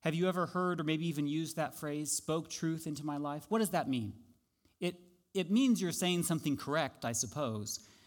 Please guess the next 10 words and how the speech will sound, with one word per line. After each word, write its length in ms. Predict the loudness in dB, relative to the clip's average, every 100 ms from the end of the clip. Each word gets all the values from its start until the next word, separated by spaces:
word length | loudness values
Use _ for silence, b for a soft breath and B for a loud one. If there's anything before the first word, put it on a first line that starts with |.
| B
But 100 | 0
what 120 | 2
it 80 | 2
really 340 | 2 0 2 0
means 480 | 2 2 0 -2 -6 B B
is 120 | -4
that 120 | -2 0
someone 380 | 0 2 2
says 360 | 0 0 0 0
something 520 | 0 -2 0 0 0